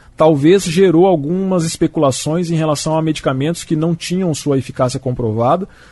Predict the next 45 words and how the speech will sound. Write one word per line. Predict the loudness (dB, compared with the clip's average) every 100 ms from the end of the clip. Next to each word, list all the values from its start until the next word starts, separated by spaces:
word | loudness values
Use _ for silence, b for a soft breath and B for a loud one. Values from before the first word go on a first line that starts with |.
| -4
mas | 0 2 4
eu | 4
acho | 2
que | 0
mais | 0 2 0
do | -2
que | 2
isso, | 2 2 -2
Zé | -2
Roberto, | 0 0 -2 0
a |
gente | -2 -2
perde | 0 2 2
por | 0
pa-, | 0 -4
perde | -2 2 4 4 0
pacientes | 0 -2 -2 -2 -2 -2
a | -2
nível | 0 -2
de | -2 -2
Brasil | 2 2 2 0 -2 -2 b b b -4
por | 2 4 4
dificuldade | 0 -4 -4 2 4 4 0
de | -4
estruturação. | -4 -6 -6 -2 -2 -2 -6 -8 -10 _ -8
Tivemos | -2 0 2 2
ali | 4 4
Rio | 4
de | 2
Janeiro | 0 0 2 2 0 b b -8
com | -2 -2
uma | 0 0 0
estruturação | -2 -4 0 0 2 0 0 -2
que | -2 -2 -2 -6 -14
acabou | -10 -2 0 4 4 4 0
tirando | -2 0 2 0
até | 2
o | 2
governador | 4 2 2 0 0 0 0 -2 -4
da | -4
linha | -2 -4
de | -6
frente, | -6 -4 -6 -6
porque | -4 -4 -2 0 0 0 0 -2 -2
houve | 2 4 4 2 -4